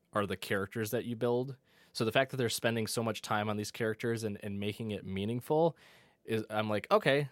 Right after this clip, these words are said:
no, this is, like, this is really interesting." The question, and, uh, basically what you posed too, is how are they gonna wrap it up in these next two to three episodes that,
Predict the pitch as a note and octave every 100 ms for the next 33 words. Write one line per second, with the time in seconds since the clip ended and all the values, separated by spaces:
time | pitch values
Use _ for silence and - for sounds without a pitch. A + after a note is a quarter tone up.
0 | - E3+ A2 A2+ C#3 B2 A2+ A2 C3 G#2
1 | F2+ A2 A2+ B2+ - A2 G2+ F2 - -
2 | - - _ A2+ - C#3+ - B2+ A2+ G2+
3 | - G2+ A2+ - - - D3+ - G#2+ F#2
4 | G2+ G#2 - F#2 F2+ - C3 G2 F#2+ F#2
5 | - - _ _ _ _ _ _ _ _
6 | - C#3 D#3+ D#3+ C#3+ C3 A2 A#2 A#2 A#2+
7 | G#2+ F2+ - - - B2+ G#2+ G2+ G2+ G#2
8 | - - - - A#2+ G#2 - G#2+ G2+ G2+
9 | - G2+ F2+ F2+ - G2